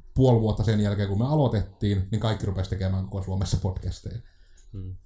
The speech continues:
Speaker 1: Joka oli aika huvittava ilmiö sille, että,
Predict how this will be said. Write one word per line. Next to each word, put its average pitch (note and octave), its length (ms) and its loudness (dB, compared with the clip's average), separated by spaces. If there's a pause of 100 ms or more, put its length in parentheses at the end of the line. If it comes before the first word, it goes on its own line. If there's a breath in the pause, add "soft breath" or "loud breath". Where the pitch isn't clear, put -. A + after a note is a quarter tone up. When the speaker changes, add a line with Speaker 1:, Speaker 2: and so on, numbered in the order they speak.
Speaker 1:
Joka A2 160 2
oli A2+ 180 6
aika G#2 160 0
huvittava F#2+ 720 0
ilmiö F#2 440 -6 (240)
sille, F#2+ 360 -8
että, F#2+ 300 -10